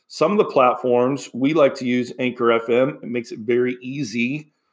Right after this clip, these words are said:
to record your content and then essentially publish it and send it out automatically or distribute automatically to these platforms. So with one click of a button,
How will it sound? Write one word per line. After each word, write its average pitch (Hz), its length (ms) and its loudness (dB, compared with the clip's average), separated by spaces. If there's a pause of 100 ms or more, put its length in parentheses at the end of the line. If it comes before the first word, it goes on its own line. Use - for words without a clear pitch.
(140)
to 120 340 0
record 123 460 0
your 123 120 0
content 123 760 0 (300)
and 123 160 2
then 123 420 2
essentially 131 580 -2
publish 131 520 2
it 131 240 4
and 120 200 -2
send 135 360 0
it 113 100 4
out 120 340 4
automatically 123 920 0
or 113 320 0 (340)
distribute 131 920 0
automatically 123 680 0
to 139 320 -4
these 131 420 -2 (380)
platforms. 110 720 0
So 110 360 4 (240)
with 123 200 0
one 180 340 2
click 185 260 -2
of 180 120 2
a 175 60 2
button, 147 580 0